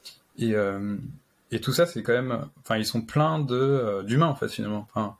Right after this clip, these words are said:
moi, je m'intéresse, j'adore la littérature, j'adore li-, lire des bouquins, parce que ça permet de revivre, en fait, ce que, ce que des personnes dans le passé ont,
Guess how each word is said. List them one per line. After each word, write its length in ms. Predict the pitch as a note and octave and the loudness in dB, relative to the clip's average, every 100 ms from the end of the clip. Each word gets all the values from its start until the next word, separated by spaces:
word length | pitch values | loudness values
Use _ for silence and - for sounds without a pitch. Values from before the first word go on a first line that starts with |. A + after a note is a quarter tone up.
| - - - - - | -20 -20 -20 -10 -2
moi, 80 | |
je 80 | A#2 | 0
m'intéresse, 340 | B2 A#2 A#2 G#2+ | 0 2 2 2
j'adore 240 | G#2+ B2 | 2 2
la 80 | A#2 | 2
littérature, 720 | G#2 - G2+ G2 - A2 F#2+ | -4 -4 -6 -6 -8 -6 -6
j'adore 220 | F#2 G#2 | -6 -4
li-, 120 | G2+ | -6
lire 340 | F#2+ G#2 A2 A2 | -4 -2 0 0
des 80 | |
bouquins, 300 | G2 F#2 A#2 | -4 -6 -4
parce 120 | A2+ - | -4 -6
que 120 | G#2+ G2 | -8 -8
ça 140 | - - | -10 -8
permet 200 | G#2+ G#2 | -4 -2
de 100 | G2+ | -2
revivre, 440 | F#2+ G#2+ A#2 A2+ | 0 0 0 -2
en 80 | G#2+ | -2
fait, 340 | G#2+ - G#2+ | -4 -6 -10
ce 100 | - | -10
que, 300 | - G#2 G2 - _ _ _ | -10 -8 -8 -12 _ _ _
ce 80 | - | -14
que 100 | - | -4
des 100 | G#2+ | -2
personnes 300 | G#2+ G#2+ A2+ | -2 -2 -2
dans 80 | G#2+ | -2
le 40 | |
passé 220 | F#2+ - A2 | -6 -8 -8
ont, 240 | G#2 G2 | -8 -12